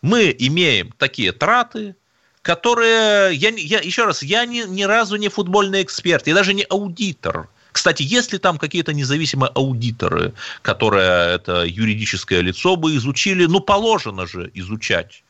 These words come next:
если нечего скрывать. Вот. Я лишь о моральной неправоте тех людей, которые просят денег на клуб "Ахмат". Ещё денег вдобавок к тем, что есть. Но и это ещё не всё.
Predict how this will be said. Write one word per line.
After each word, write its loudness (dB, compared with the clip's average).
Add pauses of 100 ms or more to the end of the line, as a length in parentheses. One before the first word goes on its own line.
(200)
если -2
нечего -4
скрывать. -2 (140)
Вот. 2 (360)
Я 2
лишь -2 (280)
о 2
моральной 0
неправоте -4 (1160)
тех 0
людей, -2 (320)
которые 2 (100)
просят 0 (240)
денег -2
на -4
клуб -4
"Ахмат". -4
Ещё 2
денег -4 (220)
вдобавок 0
к -20
тем, -6
что -4
есть. -2
Но 2
и 2
это 2
ещё -4
не -6
всё. -6